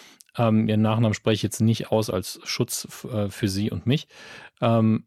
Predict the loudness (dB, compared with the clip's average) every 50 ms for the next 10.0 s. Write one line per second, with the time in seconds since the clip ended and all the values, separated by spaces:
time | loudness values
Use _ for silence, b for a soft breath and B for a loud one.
0 | _ -4 0 0 0 0 0 0 0 0 0 0 0 2 2 4 2 2 2 0
1 | 0 2 2 4 4 4 2 0 -2 -4 0 0 2 4 2 2 2 0 0 0
2 | 0 0 0 -2 -4 -4 -4 -4 -4 -4 -4 -6 -8 -8 -6 -4 -2 0 0 0
3 | 0 -2 -4 -4 -4 -2 -2 -2 -2 -2 -4 -4 -2 -4 -2 -2 -2 -2 -2 0
4 | 2 2 4 4 2 2 2 2 2 2 2 -2 -2 -2 0 0 0 0 0 0
5 | 0 0 0 -2 -2 -2 0 2 2 4 4 2 2 2 2 4 4 4 2 0
6 | 0 0 0 2 4 4 4 2 2 2 2 2 2 2 0 -2 -4 -6 -2 2
7 | 4 6 8 8 6 4 2 -2 -6 -6 -6 -6 -8 -4 -2 -2 -2 -2 -4 B
8 | B B B B B B B B B B B B B B 4 4 4 4 2 2
9 | 2 2 2 4 4 6 6 6 6 6 6 4 2 2 2 0 0 0 -2